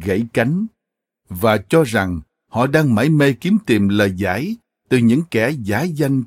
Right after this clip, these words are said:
chuyên gia, trong khi mọi thứ họ cần cho một cuộc đời viên mãn và thành công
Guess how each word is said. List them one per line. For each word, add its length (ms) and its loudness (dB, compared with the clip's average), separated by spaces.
chuyên 240 0
gia, 360 0
trong 140 0
khi 180 0
mọi 340 2
thứ 200 -4
họ 140 -2
cần 440 -4
cho 120 0
một 280 -2
cuộc 200 -8
đời 400 -4
viên 300 0
mãn 260 -4
và 260 2
thành 220 -2
công 300 0